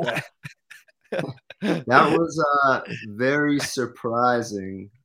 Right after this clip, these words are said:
Speaker 2: Um, I didn't expect it to go that route at all. That was, uh,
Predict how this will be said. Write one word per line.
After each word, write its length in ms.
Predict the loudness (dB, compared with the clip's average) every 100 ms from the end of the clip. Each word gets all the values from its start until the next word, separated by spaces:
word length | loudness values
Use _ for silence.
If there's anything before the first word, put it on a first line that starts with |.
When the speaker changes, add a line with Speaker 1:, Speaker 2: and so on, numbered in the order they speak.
| _ -6
Speaker 2:
Um, 680 | -4 -2 -2 -4 -8 -12 _ _ _ -16 -10 -6
I 80 |
didn't 240 | -2 0 -2
expect 500 | -8 -2 0 2 0
it 160 | -4 -4 _
to 120 | -6 -4
go 280 | -2 -2
that 280 | -2 -2 -2
route 380 | -2 -2 -2 -4 -6
at 160 | -4
all. 340 | -2 0 0 2
That 180 | 0 2
was, 280 | 0 0
uh, 320 | 2 2 2